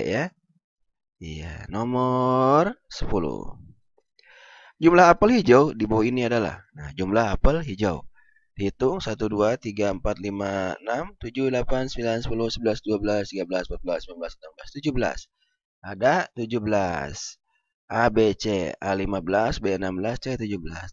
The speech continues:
C tujuh belas. Nomor sepuluh. Urutan angka di bawah ini dari yang terkecil menjadi. Nah, dari yang kecil dulu. Di sini yang paling kecil yaitu angkanya enam belas ya.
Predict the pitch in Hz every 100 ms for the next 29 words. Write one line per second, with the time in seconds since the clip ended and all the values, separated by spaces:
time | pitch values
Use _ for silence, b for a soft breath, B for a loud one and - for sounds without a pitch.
0 | - 117 151 - 104 117 156 208 _ _
1 | _ _ _ - 95 82 67 64 - _
2 | _ _ b b _ _ _ _ _ _
3 | - 120 139 143 - - 131 107 82 -
4 | - _ _ _ _ _ _ _ _ _
5 | _ _ _ _ _ _ _ _ _ _
6 | - b b b b 143 156 214 175 180
7 | 180 196 185 175 180 180 175 190 170 143
8 | 143 143 143 139 131 127 - 139 123 92
9 | - - 101 104 98 92 80 - _ 85
10 | 76 - _ 101 110 110 123 123 127 104
11 | - b b b 110 113 110 139 151 143
12 | 131 127 123 113 - 143 147 143 120 -
13 | 139 123 123 120 135 135 123 120 117 113
14 | 80 - 82 123